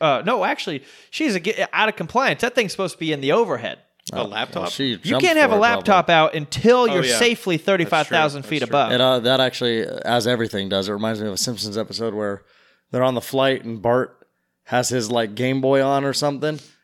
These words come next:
Speaker 3: and the lady's like, "Oh, you have to turn it off." So he does, and then the plane starts sinking down, and she's like, "Turn it back on, turn it
Speaker 1: <laughs>
Speaker 3: back on." <laughs>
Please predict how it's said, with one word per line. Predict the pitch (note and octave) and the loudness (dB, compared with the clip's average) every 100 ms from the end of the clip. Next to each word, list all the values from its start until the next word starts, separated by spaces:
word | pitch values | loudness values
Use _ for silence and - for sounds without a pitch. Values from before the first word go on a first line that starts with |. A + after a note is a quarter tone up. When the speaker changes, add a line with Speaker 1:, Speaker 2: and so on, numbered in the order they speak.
| _ | _
Speaker 3:
and | - A2+ | -6 0
the | |
lady's | A2 B2 B2 A2+ | 2 2 2 0
like, | G#2 G2 - | -2 0 2
"Oh, | A#2+ | 2
you | G#2+ A2 | 4 0
have | G#2+ | -2
to | - | -8
turn | - A#2 | -12 -8
it | A2 | -4
off." | A2 G2 | -4 -4
So | A2+ | -6
he | G2+ | -6
does, | F#2+ A#2 C3 B2 | -4 -2 -2 -4
and | A#2+ | -8
then | A2+ | -6
the | G#2+ | -6
plane | - B2+ B2 | -4 -4 -4
starts | - C3+ G#2+ | -2 -2 -2
sinking | - C3+ C3 C#3 B2 | -2 -4 -4 -4 0
down, | B2 C3 | 0 0
and | C3+ | -2
she's | A#2 G#2 | -4 -4
like, | - | -4
"Turn | - D4 | 0 0
it | B3 | 2
back | A#3+ A#3 | 2 2
on, | A3+ | 2
turn | - - | 2 2
it | |
Speaker 1:
<laughs> | D3+ D#3 F3+ | 4 4 2
Speaker 3:
back | |
on." | F#3+ F3 D#3 | 0 0 -2
<laughs> | D3 | -10